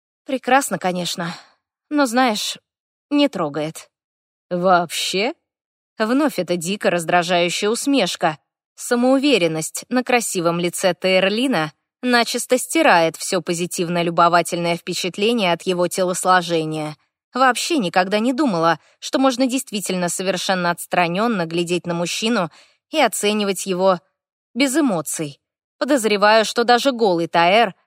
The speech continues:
кроме стыда, вызвал бы разве что тот же исследовательский эстетический интерес, что и статуи в Музее искусства. В некотором роде это даже обидно.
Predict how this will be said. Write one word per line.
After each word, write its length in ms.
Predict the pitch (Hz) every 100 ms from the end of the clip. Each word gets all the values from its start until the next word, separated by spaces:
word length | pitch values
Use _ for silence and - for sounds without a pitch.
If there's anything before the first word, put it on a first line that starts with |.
| _
кроме 280 | - 320 262
стыда, 460 | - 202 180 214 214
вызвал 400 | 202 185 190 175
бы 120 | 190
разве 300 | 185 180 180
что 320 | - 196 175 _ _
тот 220 | - 285 170
же 180 | 190
исследовательский 920 | 202 - 226 185 165 170 180 165 - 185
эстетический 680 | - 196 202 175 180 - 180
интерес, 540 | 165 190 202 240 - _ -
что 220 | - 330
и 100 | 311
статуи 460 | - 185 170 185
в 80 | 190
Музее 400 | 208 202 165 170
искусства. 680 | 170 - 160 151 - 156 147 _ _ _ -
В 100 | 294
некотором 460 | 302 - 190 175
роде 280 | 185 190 180
это 140 | 170
даже 260 | 175 180 196
обидно. 600 | 202 202 214 156 156